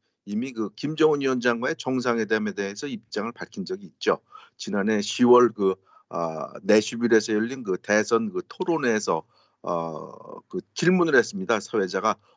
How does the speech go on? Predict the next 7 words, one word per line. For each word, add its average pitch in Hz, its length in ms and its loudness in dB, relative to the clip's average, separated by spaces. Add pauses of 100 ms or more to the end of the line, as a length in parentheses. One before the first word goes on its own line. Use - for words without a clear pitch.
"어떤 135 400 2
조건에서 127 520 -2
김정은 113 440 0
위원장을 98 400 -2
만날 90 320 -2
것인가?"라고 85 840 -6
질문하니까 85 800 -6